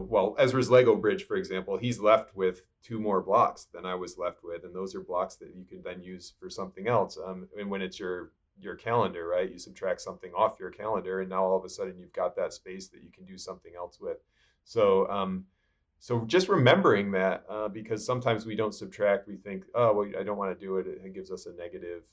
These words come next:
feeling. Uh, we feel bad about losing something," but you're not doing it, um,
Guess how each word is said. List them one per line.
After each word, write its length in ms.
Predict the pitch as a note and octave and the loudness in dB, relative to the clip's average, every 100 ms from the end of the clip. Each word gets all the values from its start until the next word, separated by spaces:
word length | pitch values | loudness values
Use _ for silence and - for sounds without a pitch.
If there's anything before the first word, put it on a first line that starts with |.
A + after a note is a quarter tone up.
| _ _ _ _ _ _ | _ _ _ _ _ _
feeling. 640 | B2+ A2+ G#2 G2 F#2+ F#2+ F#2 | -6 -4 -2 -4 -4 -6 -8
Uh, 100 | F#2 | -10
we 120 | F2+ | -10
feel 180 | F2 G2 | -12 -10
bad 240 | F#2 F#2 F#2 | -2 0 0
about 240 | F2+ E2+ | 0 -4
losing 240 | G#2 G2 | -6 -10
something," 340 | F#2 F#2+ F#2+ F2+ | -10 -12 -12 -10
but 180 | F#2+ - | -8 -8
you're 100 | G2 | -8
not 200 | G#2+ G#2+ | -6 -6
doing 260 | G2 G2 F2+ | -6 -8 -8
it, 180 | E2 _ _ _ _ _ _ _ _ F#2+ F#2 | -12 _ _ _ _ _ _ _ _ -20 -10
um, 360 | F#2 E2 D#2+ | -8 -8 -12